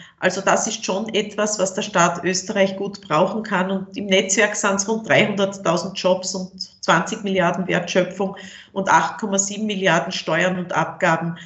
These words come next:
Also das darf man nie außer Acht lassen. Und, und wer weniger C O zwei Emissionen im Bau- und Gebäudesektor will und, und wer mehr Holzbau will, wer mehr European Bauhaus will, wer weniger Kunststoff will,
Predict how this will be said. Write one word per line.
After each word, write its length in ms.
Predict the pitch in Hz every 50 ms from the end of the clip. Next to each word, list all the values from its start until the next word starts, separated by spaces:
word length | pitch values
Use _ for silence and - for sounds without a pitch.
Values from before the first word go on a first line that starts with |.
| - - - -
Also 260 | - - 190 185 233 220
das 220 | 220 214 214 -
darf 220 | 214 196 208 -
man 260 | 220 226 220 214 - 202
nie 260 | 202 220 226 247 247 226
außer 340 | 196 196 196 - - -
Acht 340 | - 175 190 190 - - -
lassen. 560 | 220 202 202 208 - - - 226 226 226 - - - - - - _
Und, 300 | - - 208 202 202 -
und 340 | - 214 214 190 - - -
wer 160 | - 208 208
weniger 400 | 202 196 196 214 233 226 220 214
C 180 | 220 - 226 208
O 60 | 208 208
zwei 320 | - - 175 165 196 220
Emissionen 520 | 220 214 220 214 - 208 185 196 208 208 202
im 140 | 202 196 -
Bau- 240 | - 147 190 220
und 80 | 214 -
Gebäudesektor 840 | - 220 - 180 190 190 220 220 - 196 190 - - - 196 185
will 300 | 196 196 214 240 247 240
und, 200 | 214 202 202 202
und 220 | - 202 208 185 160
wer 160 | 196 208 202
mehr 160 | 196 196 190
Holzbau 540 | 190 185 185 190 - - - 208 190 190 180
will, 340 | 208 214 240 269 277 269 - - - - - - -
wer 180 | 190 190 196
mehr 300 | 196 190 190 190 208 190 180
European 560 | 208 214 208 208 208 - 226 240 254 214 -
Bauhaus 560 | - 170 180 262 285 233 196 185 220 214 -
will, 420 | 202 220 226 240 247 240 240 - -
wer 280 | - - - 190 208 208
weniger 320 | 208 208 226 247 247 233 220
Kunststoff 580 | - - 262 269 277 - - 220 208 - -
will, 260 | 208 226 240 247 240